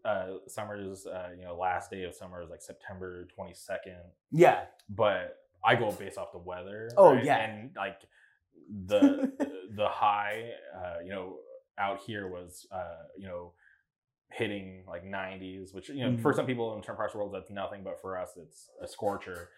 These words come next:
Speaker 1: But now it's like, when I'm looking at the high, it's just like, you know, like, seventies. And I'm like, "Okay, this is,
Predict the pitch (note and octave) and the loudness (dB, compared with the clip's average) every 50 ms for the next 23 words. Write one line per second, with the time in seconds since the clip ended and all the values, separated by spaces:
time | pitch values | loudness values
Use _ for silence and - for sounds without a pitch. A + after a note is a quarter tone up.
0 | - _ - G#2+ G#2 G#2 G#2+ A2 G#2 G#2 G2 F#2+ F#2+ G2+ F#2+ G2 F#2+ F#2+ G2 G2 | -20 _ -10 -6 0 2 4 4 4 2 0 -2 -4 -6 -6 -6 -8 -6 -8 -10
1 | - A2 F#2+ - E2+ - - G2 F#2+ F#2 F2+ E2+ E2 E2 D#2+ - - - E2+ D#2+ | -10 -12 -14 -12 -12 -10 -6 -4 -4 -4 -6 -8 -10 -12 -12 -16 -16 -20 -20 -20
2 | - - E2+ E2 E2 D#2+ D#2+ _ - F#2 E2+ D#2 D#2 D#2 D#2 D#2+ D#2+ _ - D#2+ | -14 -12 -12 -12 -12 -16 -20 _ -16 -16 -14 -14 -16 -18 -20 -20 -20 _ -20 -20
3 | - - - - G2+ G2 G2 G2+ F#2 F2 E2+ E2+ E2+ E2+ E2 - _ E2+ D#2+ D#2+ | -18 -10 -2 0 0 0 0 -4 -8 -12 -14 -16 -18 -20 -20 -20 _ -20 -20 -18
4 | D#2 D#2 D2+ D#2 D#2+ E2 F#2 F2 - G#2 G2+ F#2 - | -18 -16 -16 -16 -12 -10 -10 -10 -8 -10 -12 -12 -12